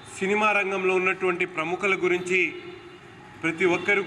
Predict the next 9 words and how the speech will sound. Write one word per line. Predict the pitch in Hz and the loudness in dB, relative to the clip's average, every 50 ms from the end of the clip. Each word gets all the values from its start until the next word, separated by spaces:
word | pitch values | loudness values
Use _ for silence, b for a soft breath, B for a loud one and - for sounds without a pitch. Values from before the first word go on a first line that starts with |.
| 170 | 2
కూడా | 190 185 185 185 170 147 - - - - - - - - - - - - - - - - - - - - - - - - - - - 165 170 165 | 2 4 4 2 2 0 -4 -8 -12 -14 -14 -14 -14 -14 -16 -16 -16 -16 -16 -18 -18 -20 -20 -20 -18 -18 -18 -16 -16 -16 -16 -10 -6 -4 -2 0
చెప్పుకుంటా | 175 160 160 170 165 180 196 190 175 190 180 180 | 0 -2 -2 -2 0 0 2 2 2 2 0 0
ఉన్నారు. | 180 180 175 175 175 196 208 - - - - - - - - - - - - - - - 131 | 0 2 2 2 2 0 -2 -6 -10 -14 -16 -16 -18 -18 -18 -18 -18 -18 -18 -18 -14 -6 -4
ముఖ్యంగా | 156 170 165 - 214 214 214 214 208 196 185 | -4 -2 0 -2 0 2 4 2 2 2 0
మొహమ్మద్ | 180 185 196 208 214 208 185 196 | -2 -2 0 0 0 2 2 0
రఫీ | 196 196 214 214 196 | 0 2 2 2 4
గారు | 196 185 175 147 120 - - - - - - - - - - - - - - - - | 4 2 2 0 -2 -6 -12 -14 -14 -14 -16 -16 -16 -16 -16 -16 -16 -16 -16 -6 -2
కేవలం | 180 185 202 214 214 220 220 208 180 143 - - - - - - - - - - - - - - - | -2 0 0 0 2 0 0 0 -2 -6 -10 -12 -14 -16 -16 -18 -18 -20 -20 -20 -20 -20 -20 -8 -2
క్లాసికలే | 160 170 185 202 - - - 190 - 214 208 196 208 | 2 2 2 2 0 -4 -8 -4 -2 0 2 2 2